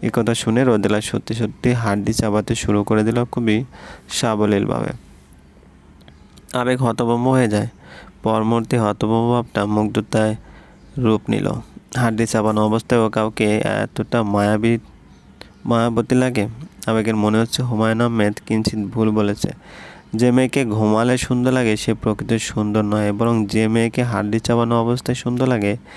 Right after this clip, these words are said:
সেই আসল এবং সত্যিকার অর্থে সুন্দরী।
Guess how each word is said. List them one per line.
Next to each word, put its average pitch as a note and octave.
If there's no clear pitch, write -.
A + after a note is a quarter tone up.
সেই A#2+
আসল A2
এবং A2
সত্যিকার G#2+
অর্থে G#2
সুন্দরী। G#2